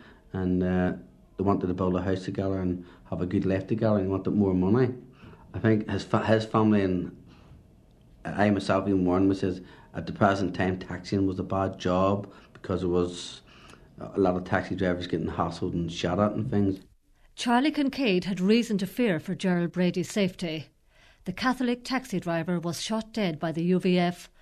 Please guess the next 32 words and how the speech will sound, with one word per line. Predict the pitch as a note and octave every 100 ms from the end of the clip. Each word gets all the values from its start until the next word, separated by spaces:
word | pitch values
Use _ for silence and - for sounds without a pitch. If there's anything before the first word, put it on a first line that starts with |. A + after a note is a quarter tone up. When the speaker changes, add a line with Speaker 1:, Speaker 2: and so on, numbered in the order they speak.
| - -
Speaker 2:
on | F#3
Father's | F#3 A#3+ G#3 F3 D3+
Day, | F#3 E3+ E3+ - _ -
nineteen | F#3 F#3+ F#3+ G3 F#3+ F#3 -
ninety-four. | F#3 F3 G3+ F#3 D3 C#3+ - _ _ -
Speaker 1:
My | - A2+ B2+
own | B2 A2
personal | A2 G2+ G2+ G2+
belief | G2+ G2 G2 -
is | G2 F#2 F2+ -
Gerald | - G2+ G2+ G2 G2 - - - - - - -
was | - F2+
set | - F#2+
up. | F#2 E2+ - - - - - - - - - - -
Um, | F#2 F#2 F2+ F2 - - - - -
Gerald | - A2+ G#2+
was | G2+
taxiing, | A2 F#2+ - G2
as, | F#2
he, | F2+ E2+
as | E2+ F2+
I | E2
said, | - F#2 F#2
that | F2+
night, | E2 F#2 F2+ - - - -
and | F2 F2 - - - - -
his | F2
body | E2 G2 G#2
was | F#2+ F2
found, | - F2 F2+ F2+
and |
his | F2+